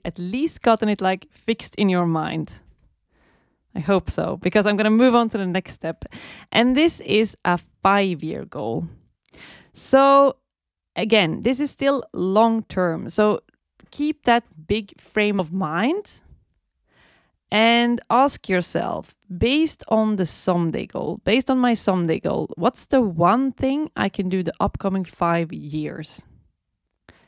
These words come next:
Do you wanna be riding internationally? Do you wanna be working full-time in the equestrian sport?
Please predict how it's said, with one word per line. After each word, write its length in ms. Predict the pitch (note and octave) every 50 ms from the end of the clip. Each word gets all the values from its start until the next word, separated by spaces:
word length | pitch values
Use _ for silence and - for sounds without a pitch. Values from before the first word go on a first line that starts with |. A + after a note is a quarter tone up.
| _ _ _
Do 100 | - F3+
you 80 | F3
wanna 200 | E3 F3 F3 E3+
be 160 | D3+ E3 E3
riding 360 | D#3+ D#3+ D#3 D#3 D3+ D#3 - D#3+
internationally? 1200 | D3+ D3 - C#3 C#3+ C#3+ D#3+ G#3+ B3 - - B3+ B3 B3+ B3+ B3 B3 B3 B3 B3 B3 B3 B3 A#3+ - -
Do 80 | F#3
you 80 | F#3 F3+
wanna 200 | F3 E3+ E3 D#3+
be 120 | D3+ D#3
working 640 | D3 C#3+ C#3 C3+ C#3 F3 G3+ A3 G#3+ - A3 G3+ F#3+
full-time 480 | - - G#3 G#3 G3 - G#3 G3+ G3
in 100 | F#3+ F3+
the 80 | D#3 E3
equestrian 640 | D3+ _ - - A#3 C4 - - - - B3 B3 A#3
sport? 720 | - - - A#3+ A#3 A#3 A#3 A#3 A#3 A#3+ A#3 _ -